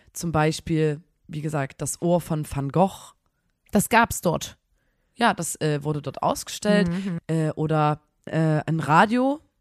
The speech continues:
Speaker 1: wo der Originalton vom Untergang der Titan-,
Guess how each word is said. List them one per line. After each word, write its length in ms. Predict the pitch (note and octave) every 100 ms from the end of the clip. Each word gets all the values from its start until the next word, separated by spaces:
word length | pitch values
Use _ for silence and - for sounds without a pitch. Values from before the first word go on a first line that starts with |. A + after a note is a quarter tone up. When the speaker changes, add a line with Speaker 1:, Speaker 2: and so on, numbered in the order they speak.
| _ _ _ _ _ _ D#3
Speaker 1:
wo 200 | D#3+ F3
der 160 | F3+
Originalton 840 | E3+ F3 F3 E3+ G#3+ - A3 A3
vom 200 | G3 F3
Untergang 380 | - G3+ G3+ F3+
der 120 | E3
Titan-, 340 | D#3+ E3 E3